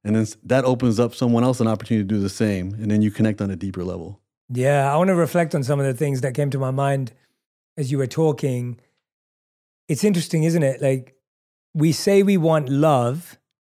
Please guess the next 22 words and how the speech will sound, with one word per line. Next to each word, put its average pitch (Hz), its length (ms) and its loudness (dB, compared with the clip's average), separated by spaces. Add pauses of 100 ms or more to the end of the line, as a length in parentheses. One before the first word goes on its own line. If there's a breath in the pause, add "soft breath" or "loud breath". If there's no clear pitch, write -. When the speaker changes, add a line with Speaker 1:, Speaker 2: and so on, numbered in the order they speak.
(260)
Speaker 2:
but 135 200 2
actually 151 520 2
we 131 120 2
want 127 280 0
attention. 120 720 -4 (120)
Speaker 1:
Yeah. 95 220 -8 (360)
Speaker 2:
We 147 100 2
say 202 220 4
we 185 100 6
want 160 280 2
love, 147 560 2 (420)
but 147 120 2
actually 151 380 2
we 139 100 2
want 135 260 0
validation. 131 840 0
Speaker 1:
Yeah. 92 140 -10 (240)
Speaker 2:
We 147 140 2
say 208 220 4
we 180 120 4
want 156 220 2
love, 156 500 4